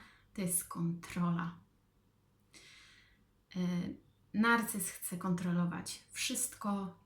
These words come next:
i wszystkich i zawsze. Em, będąc w związku z taką osobą, em,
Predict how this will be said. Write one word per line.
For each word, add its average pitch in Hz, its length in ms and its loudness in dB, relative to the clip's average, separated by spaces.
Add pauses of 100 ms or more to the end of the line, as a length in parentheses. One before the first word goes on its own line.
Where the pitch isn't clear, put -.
i 165 80 -4
wszystkich - 800 -4 (340)
i 175 120 -2
zawsze. 170 400 -6 (2250)
Em, 185 880 -2 (1400)
będąc 214 440 4
w 185 60 -4
związku 190 520 0
z - 80 -4
taką 180 300 -4
osobą, 175 580 0 (840)
em, 185 760 -2